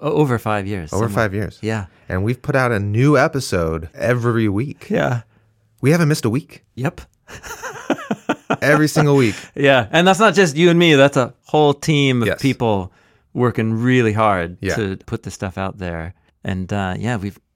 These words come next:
Speaker 1: our team's never really taken a break. <laughs>
Speaker 2: <laughs> We're gonna take a break of sorts in that we're going to, um,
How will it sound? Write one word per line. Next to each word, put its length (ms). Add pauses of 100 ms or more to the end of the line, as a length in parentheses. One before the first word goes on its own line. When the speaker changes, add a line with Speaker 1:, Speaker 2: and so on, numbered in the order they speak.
(180)
Speaker 1:
our 100
team's 280
never 180
really 220
taken 260
a 20
break. 520
<laughs> 0
Speaker 2:
<laughs> 100 (1040)
We're 120
gonna 140
take 140
a 60
break 240
of 80
sorts 720
in 240
that 260
we're 120
going 340 (160)
to, 400
um, 480